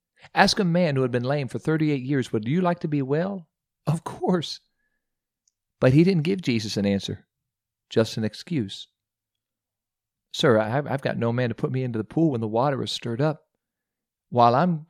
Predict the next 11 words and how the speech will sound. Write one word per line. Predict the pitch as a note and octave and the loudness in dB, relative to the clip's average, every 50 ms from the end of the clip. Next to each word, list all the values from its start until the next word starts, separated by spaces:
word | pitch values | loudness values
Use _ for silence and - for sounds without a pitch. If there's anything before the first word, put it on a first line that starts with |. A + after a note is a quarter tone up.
| - - | -12 -6
coming | - C3 B2 B2+ B2+ B2 | -4 -4 -2 -2 -6 -6
to | - B2+ | -6 -6
get | G#2+ B2 C3+ B2+ | 0 0 0 0
in | B2+ B2+ | 2 -2
the | A#2+ | 0
water, | A#2 A#2+ C3 D#3+ D#3 C#3 A#2+ | 0 2 2 2 2 2 0
another | A#2+ B2 C#3 D3+ D3 | 0 0 0 0 -2
steps | - - - C3+ C3 - - | -4 -2 -2 -4 -2 -2 -4
in | D#3 C#3+ | -4 -4
before | B2+ B2+ - - F3 E3 F3 E3+ | -4 -6 -6 -4 -2 -2 0 0
me. | D#3+ C#3 B2 A2 G#2+ _ | -2 -2 -4 -6 -10 _